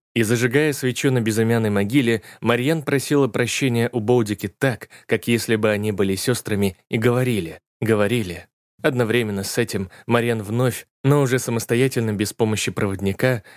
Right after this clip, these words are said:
видела площадь и хворост под ногами, сыромятные путы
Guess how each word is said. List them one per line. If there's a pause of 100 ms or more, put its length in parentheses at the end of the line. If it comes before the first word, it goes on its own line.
видела
площадь
и
хворост
под
ногами, (160)
сыромятные
путы